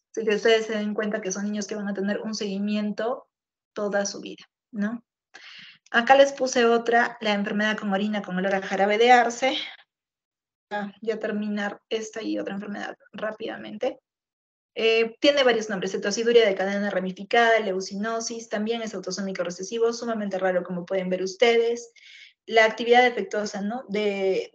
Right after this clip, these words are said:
generalmente se produce por actividad defectuosa del complejo enzimático de deshidrogenasa alfa cetoácidos. Lo importante aquí es que ustedes se acuerden que hay una elevación de la valina, leucina e isoleucina, ¿no? Generalmente acá nosotros vamos a ver la clásica,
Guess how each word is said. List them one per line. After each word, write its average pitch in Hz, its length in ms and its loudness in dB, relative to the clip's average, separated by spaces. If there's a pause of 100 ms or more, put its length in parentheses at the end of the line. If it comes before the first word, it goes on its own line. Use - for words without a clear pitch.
generalmente 220 680 2
se 226 120 -2
produce 202 260 -6
por 196 100 -2
actividad 196 380 0
defectuosa 208 600 -4
del 190 160 0
complejo 190 360 -6
enzimático 196 580 -6
de 180 100 0
deshidrogenasa 185 760 -6
alfa 185 200 -6
cetoácidos. 190 1040 -8
Lo 233 60 -6
importante 262 440 0
aquí 269 180 -2
es 262 120 0
que 208 80 -10
ustedes 208 240 -6
se 214 60 -4
acuerden 202 320 -6
que - 200 -12 (320)
hay 226 220 2
una 254 240 2 (420)
elevación 202 640 0
de 220 60 -2
la 190 120 0
valina, 240 480 0 (140)
leucina 233 720 -4
e 202 80 -2
isoleucina, 185 840 -8 (380)
¿no? 214 380 -8 (340)
Generalmente 254 460 2
acá 214 120 -4
nosotros 214 340 -6
vamos 202 260 -4
a 190 40 0
ver 180 160 0
la 185 160 -2
clásica, 240 800 -2